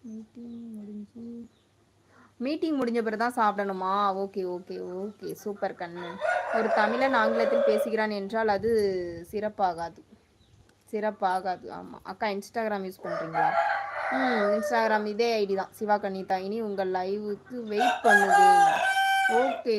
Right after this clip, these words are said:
வீரமணி, கண்டிப்பாக, நன்றி. ஹாய் அக்கா, சாப்பிட்டீங்களா? இல்லம்மா, இனிமே தான் சாப்பிடணும். ராரா, ஹலோ. தங்கப்பு ப்ரோ, மதியம் மார்க்கெட்ல என்ன வேலை இருக்கும்?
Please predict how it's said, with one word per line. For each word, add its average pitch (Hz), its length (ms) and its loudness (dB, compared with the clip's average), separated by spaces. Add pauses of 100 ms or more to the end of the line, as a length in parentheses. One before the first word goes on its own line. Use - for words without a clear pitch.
வீரமணி, 226 400 -4 (1040)
கண்டிப்பாக, 190 640 -2
நன்றி. 202 280 -6 (600)
ஹாய் 220 260 -6
அக்கா, 196 160 2 (100)
சாப்பிட்டீங்களா? 196 600 -2
இல்லம்மா, 240 280 -2
இனிமே 202 160 -4
தான் 214 160 -2
சாப்பிடணும். 196 380 -2
ராரா, 208 220 2 (100)
ஹலோ. 202 260 0 (1600)
தங்கப்பு - 360 0 (100)
ப்ரோ, 107 140 2 (200)
மதியம் 233 480 -2 (200)
மார்க்கெட்ல 214 520 -8 (160)
என்ன 262 240 -4
வேலை 233 220 0
இருக்கும்? 220 340 -4